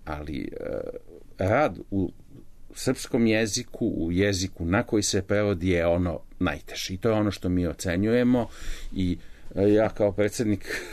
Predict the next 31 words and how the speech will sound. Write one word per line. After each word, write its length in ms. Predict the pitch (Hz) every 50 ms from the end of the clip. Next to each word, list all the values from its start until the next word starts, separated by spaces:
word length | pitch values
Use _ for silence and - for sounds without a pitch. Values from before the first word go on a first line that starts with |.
| - -
<laughs> 340 | 156 127 - - - - -
udruženja 540 | 147 110 - 107 92 101 113 113 117 113
gledam 380 | 101 98 113 117 110 113 107 98 - - - - - -
da 120 | 101 107
proširim 520 | 95 113 117 120 - - - 123 110 104
k-, 80 | 92 - - - - 90 - 92 - - 110 104 -
koliko 240 | - 107 - - 104
god 260 | 101 110 120 110 98
mogu, 400 | 104 107 104 104 92 87 90 82 - - - - - - -
e, 320 | - 101 95 85 87 87 82
krug 220 | - - 120 107 98
mladih 480 | 107 110 110 107 98 104 - - -
ljudi. 360 | 98 90 85 82 80 69 - - - - - - - - - - - - - - - - -
E, 140 | - 82 87
krug 220 | 95 110 107 92 98
mladih 380 | 104 104 104 98 104 92 -
ljudi 240 | 98 101 98 92 90
koji 180 | - - 85 87
ulaze 300 | 90 95 95 - - 87
u 60 | 80
udruženje 880 | 85 85 78 87 82 80 90 90 87 87 95 104 110 110 107 101 95 - -
i 320 | - 85 80 78 80 76 - -
tu 100 | - 101
imamo 200 | 95 98 98 95
i 40 |
neke 240 | 95 90 90 - -
aktivnosti 640 | 90 85 - 92 92 95 92 - - 87 82 82 73
van 300 | 69 82 95 95 95 87
Beograda. 440 | 85 95 85 85 80 90 92 80 73
E, 240 | 73 69 65 71 65 62 60 52 - - - - - - - - - - - - - - - -
moja 500 | - 87 87 87 95 98 90 82 73